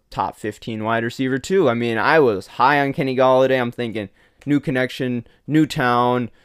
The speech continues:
Daniel Jones is throwing the ball now. Maybe Daniel Jones just needed that big wide receiver, and, eh, yeah,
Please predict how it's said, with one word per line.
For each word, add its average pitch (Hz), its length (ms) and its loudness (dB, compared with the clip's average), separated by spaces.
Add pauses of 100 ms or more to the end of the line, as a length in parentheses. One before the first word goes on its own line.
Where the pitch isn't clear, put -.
(320)
Daniel 156 360 0
Jones 131 340 -2
is 120 80 -10
throwing 127 300 -4
the 120 60 -6
ball 117 260 0
now. 117 260 -2
Maybe 120 460 -4 (220)
Daniel 147 280 2
Jones 135 260 -2
just 110 240 -8
needed 143 340 -2
that 104 280 -4
big 139 180 4
wide 110 320 0
receiver, 120 720 -2
and, - 240 -12 (240)
eh, - 100 -8 (220)
yeah, - 80 -16